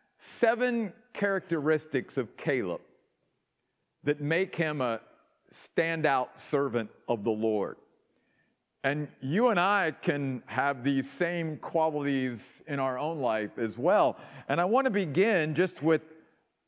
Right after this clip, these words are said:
one verse back in Numbers fourteen. It's verse twenty-four. Now, let me just give us a little bit again of the context here of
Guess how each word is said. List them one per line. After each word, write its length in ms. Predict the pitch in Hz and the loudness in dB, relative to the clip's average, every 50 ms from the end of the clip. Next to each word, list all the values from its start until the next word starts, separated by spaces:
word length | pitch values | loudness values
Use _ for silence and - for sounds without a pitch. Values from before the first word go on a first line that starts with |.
| _ _ - | _ _ -8
one 360 | 131 147 190 226 240 233 196 | -4 0 2 2 2 2 0
verse 500 | 143 147 139 131 131 151 147 - - - - | 0 2 2 2 0 -2 -4 -6 -12 -14 -6
back 340 | 113 147 147 160 165 - 156 | 0 0 2 2 0 0 -2
in 220 | 143 135 127 135 | -2 0 0 2
Numbers 440 | 156 175 190 185 151 147 139 131 - | 2 2 2 2 2 2 0 0 -2
fourteen. 800 | - - 170 160 151 151 151 - - 190 190 170 151 139 135 | -2 0 2 2 2 2 0 -2 -4 -2 0 0 0 0 2
It's 380 | 135 135 - - - - - - _ _ | 0 0 -2 -4 -16 -20 -20 -20 _ _
verse 320 | - 113 151 156 156 - - | -6 -2 0 0 0 0 -6
twenty-four. 800 | - - - 175 170 151 143 131 - - - - 214 78 - - - _ _ _ _ _ _ _ _ _ _ _ _ _ _ _ _ _ | -12 -10 -4 -4 -2 -2 -2 -4 -4 -2 -2 -2 -2 -2 -4 -8 -14 _ _ _ _ _ _ _ _ _ _ _ _ _ _ _ _ _
Now, 120 | - 165 185 | -2 0 2
let 140 | 220 233 | 2 2
me 100 | 254 269 | 2 2
just 340 | 208 226 196 120 127 131 127 | 2 2 0 0 -4 -4 2
give 160 | 175 208 202 | 2 2 4
us 260 | 190 180 - - - - | 4 0 0 -2 -6 -2
a 80 | - 156 | -2 0
little 200 | 165 180 190 190 | 2 2 0 0
bit 200 | 151 139 180 170 | 2 2 2 2
again 320 | 160 156 131 160 180 160 | 2 0 0 0 0 0
of 100 | 143 127 | 0 0
the 80 | 127 143 | -2 -2
context 800 | - - - 196 196 196 185 175 - - 156 131 - - - - | -4 -2 -2 0 0 0 -2 -4 -2 0 0 0 0 -4 -6 -2
here 260 | 143 127 127 127 127 | 0 0 2 2 0
of 120 | 120 98 | -2 -4